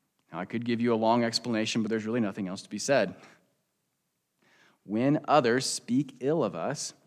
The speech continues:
when they do evil things against us, the way we respond, and we read part of this too in our, uh, preparation for worship,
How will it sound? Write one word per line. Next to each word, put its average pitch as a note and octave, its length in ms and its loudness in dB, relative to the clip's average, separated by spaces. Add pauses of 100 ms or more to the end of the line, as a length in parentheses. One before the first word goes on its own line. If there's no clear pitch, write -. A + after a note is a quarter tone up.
(360)
when B2 180 2
they B2 160 2
do B2+ 440 2
evil C3+ 320 -2
things C#3 380 -2
against B2 480 -4
us, G#2 380 -8 (540)
the F2 60 -10
way G#2+ 200 4
we C3+ 140 4
respond, C3+ 600 2
and G#2+ 120 0
we A#2 100 -2
read C3 320 2
part C#3 160 2
of C3 80 0
this B2 220 -4
too C3 260 -2
in G#2 80 0
our, G#2 240 0 (140)
uh, F2 240 -8
preparation B2+ 640 -2
for A2+ 140 -8
worship, A2+ 520 -6